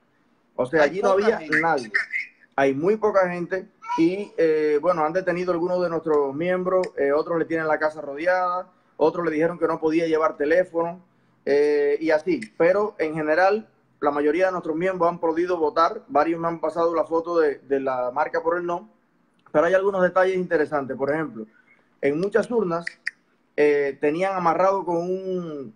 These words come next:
Speaker 1: cordelito dos lápices.
Speaker 2: Dos
Speaker 1: Dos
Speaker 2: lapicitos.
Speaker 1: lapicitos, eh, dos lapicitos,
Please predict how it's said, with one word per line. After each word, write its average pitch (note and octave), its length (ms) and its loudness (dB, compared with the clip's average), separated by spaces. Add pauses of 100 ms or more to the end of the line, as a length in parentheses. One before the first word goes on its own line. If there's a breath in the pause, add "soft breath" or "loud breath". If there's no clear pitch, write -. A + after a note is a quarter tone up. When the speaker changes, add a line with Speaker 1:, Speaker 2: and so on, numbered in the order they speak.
(120)
Speaker 1:
cordelito E3 720 0
dos G3+ 260 2
lápices. G#3 200 2 (3750)
Speaker 2:
Dos - 140 6
Speaker 1:
Dos - 180 8
Speaker 2:
lapicitos. G3 680 4
Speaker 1:
lapicitos, G3 540 -8 (120)
eh, D3+ 760 -4 (680)
dos A3 200 -2
lapicitos, G3 760 -8